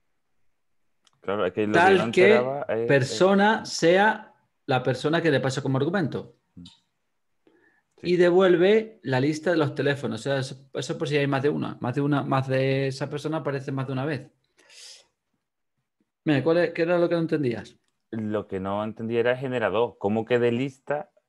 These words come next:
Speaker 1: se obtenía esos dos? Como no era, o sea, no es de forma declarativa. Tú dices que de la lista coge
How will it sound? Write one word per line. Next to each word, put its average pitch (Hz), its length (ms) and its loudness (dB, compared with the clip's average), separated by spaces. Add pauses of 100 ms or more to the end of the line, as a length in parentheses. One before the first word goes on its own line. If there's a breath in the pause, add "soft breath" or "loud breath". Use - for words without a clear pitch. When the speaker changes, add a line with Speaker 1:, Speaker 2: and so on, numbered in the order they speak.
(1300 soft breath)
Speaker 1:
se 120 140 -8
obtenía 113 540 0
esos 113 280 -8
dos? 127 240 -6
Como 90 720 -8
no 107 320 -2
era, 123 440 2
o 92 40 -6
sea, 101 180 -10
no 104 220 -4
es 107 260 -8
de 110 100 -12
forma 110 400 -8
declarativa. 107 580 -6
Tú 101 120 -8
dices 107 280 -6
que 87 100 -20
de 85 100 -8
la 85 80 -8
lista 95 280 -8
coge 123 280 -4